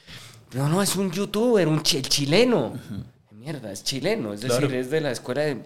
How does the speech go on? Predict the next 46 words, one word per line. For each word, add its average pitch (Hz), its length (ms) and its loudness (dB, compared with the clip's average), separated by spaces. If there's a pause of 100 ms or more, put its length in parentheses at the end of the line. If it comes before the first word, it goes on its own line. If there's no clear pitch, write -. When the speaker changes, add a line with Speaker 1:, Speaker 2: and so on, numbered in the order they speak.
(440)
Speaker 1:
Huidobro, 151 480 6
de 123 100 2
Neruda. 127 400 2
Speaker 2:
<laughs> - 540 -10
Speaker 1:
"No, 156 320 -2
no, 180 100 -2
no, 185 280 -2
es 135 180 -4
un 160 80 -4
tipo 175 260 -2
que 175 100 -2
hace 165 220 -2
videos". 156 300 0
Entonces 123 200 -4
me 127 100 -2
quitó 113 200 -6
el 113 80 -2
celular 135 320 -2
y 135 60 -2
me 143 80 -2
empezó 113 220 -6
a 107 40 -2
mostrar 135 480 -8
quién 139 220 -2
era 139 260 -4
Speaker 2:
¿Quién 117 180 -6
era? 117 300 -8 (120)
Speaker 1:
el 110 100 -8
señor 107 320 -4
Garmendia, 160 520 2
y 135 120 0
ahí 127 140 4
descubrí 139 420 -2
lo 139 120 -2
que 147 100 -4
era 147 100 2
un 147 80 -4
youtuber, 151 480 -2 (360)
y 127 120 0
ahí 127 160 2
descubrí 156 440 2
el 147 120 6
fenómeno 190 560 6
que 139 140 2
era, 160 340 2
Speaker 2:
Ujú. 120 260 -6